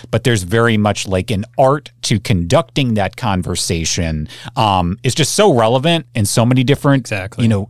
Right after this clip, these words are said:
Speaker 1: applications. Um, I guess the first thing I, like, would you,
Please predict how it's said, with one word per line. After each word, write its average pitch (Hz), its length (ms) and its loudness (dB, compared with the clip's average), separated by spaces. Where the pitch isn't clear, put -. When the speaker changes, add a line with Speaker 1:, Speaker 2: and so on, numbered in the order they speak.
Speaker 1:
applications. 143 880 0
Um, 123 240 0
I 202 100 -2
guess 254 100 0
the - 120 -6
first 349 220 -4
thing 226 140 0
I, 165 160 2
like, 170 320 -2
would 170 300 2
you, 214 300 0